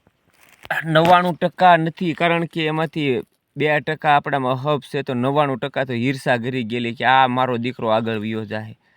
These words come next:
આને સપોર્ટ કરશું તો આ આગળ વયો જાય ને ઓલાને સપોર્ટ કરશું તો ઓલો આગળ વયો જાય. એમાં ફાવે કોણ? રાજકારણીયા,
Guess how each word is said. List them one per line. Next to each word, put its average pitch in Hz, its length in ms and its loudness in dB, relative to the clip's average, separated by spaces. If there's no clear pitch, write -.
આને 131 240 -2
સપોર્ટ 135 380 -6
કરશું 131 320 -8
તો 127 100 -4
આ 127 280 6
આગળ 120 220 -2
વયો 120 240 -6
જાય 117 160 -4
ને 113 100 -6
ઓલાને 127 360 -2
સપોર્ટ 127 360 -10
કરશું 123 260 -8
તો 101 140 -10
ઓલો 131 240 -2
આગળ 120 280 -2
વયો 113 280 -6
જાય. 110 340 -6
એમાં 123 200 -4
ફાવે 147 380 2
કોણ? 143 240 -4
રાજકારણીયા, 131 840 0